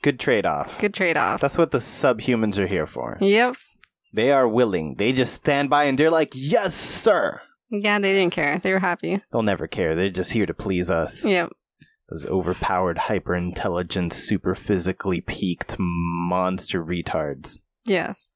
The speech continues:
Speaker 2: but they're beautiful.
Speaker 1: Flawlessly beautiful. They're
Speaker 2: Yes.
Speaker 1: immaculate.
Speaker 2: It's ridiculous.
Speaker 1: Yes.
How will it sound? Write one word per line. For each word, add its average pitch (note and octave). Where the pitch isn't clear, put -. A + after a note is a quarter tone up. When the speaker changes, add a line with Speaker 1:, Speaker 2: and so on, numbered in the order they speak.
Speaker 2:
but -
they're F3+
beautiful. E3+
Speaker 1:
Flawlessly D2+
beautiful. D2+
They're C2+
Speaker 2:
Yes. -
Speaker 1:
immaculate. E2
Speaker 2:
It's G3+
ridiculous. F3+
Speaker 1:
Yes. E3